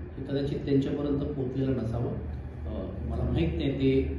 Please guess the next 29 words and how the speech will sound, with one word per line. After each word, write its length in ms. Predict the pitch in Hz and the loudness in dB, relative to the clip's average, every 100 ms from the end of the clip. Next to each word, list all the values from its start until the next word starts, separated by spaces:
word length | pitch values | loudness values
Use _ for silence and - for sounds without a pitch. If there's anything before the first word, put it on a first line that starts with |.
| 120 | 0
वैयक्तिक 560 | 123 135 - 147 - 139 | 2 2 2 -2 -2 2
त्यांचं 300 | 139 135 135 | 2 4 6
मत 260 | 135 135 | 6 6
आहे 300 | 139 139 139 | 6 6 4
का 80 | 131 | 0
भारतीय 380 | 113 113 110 135 | 0 0 4 4
जनता 260 | 120 117 | 6 2
पार्टीचं 460 | 131 120 113 113 117 | 0 -2 -2 0 0
मत 240 | 110 107 | 2 0
आहे. 160 | 101 - - - - - - - | -2 -4 -8 -8 -8 -8 -6 -6
व 360 | - 139 139 131 | -2 0 2 2
भारतीय 380 | 131 135 202 208 | 2 2 4 6
जनता 280 | 202 202 | 6 4
पार्टीच्या 480 | 202 196 190 196 202 | 2 2 2 0 0
प्रदेशाध्यक्षांनी 960 | - 165 185 185 180 190 185 196 185 190 | 0 2 2 4 2 2 2 2 4 4
त्यांच्या 300 | 170 - 190 | 2 2 2
नेतृत्वाने 460 | 185 185 185 202 | 4 2 2 4
खुलासा 380 | 208 196 226 247 | 4 6 6 6
करावा 500 | 220 214 202 190 190 | 4 4 4 6 4
की 60 | 175 | 4
बुवा 120 | 175 | 4
या, 380 | 165 170 170 170 - | 4 4 2 0 0
अ, 380 | 160 156 151 151 | 2 4 4 2
स्टेटमेंटला 520 | 139 151 151 156 170 170 | 2 0 0 2 2 4
आमचं 260 | 160 170 | 2 2
समर्थन 480 | 165 151 156 - 170 | 2 2 2 2 4
आहे 220 | 139 143 | 6 6
की 80 | - | 6
नाही. 160 | 135 | 4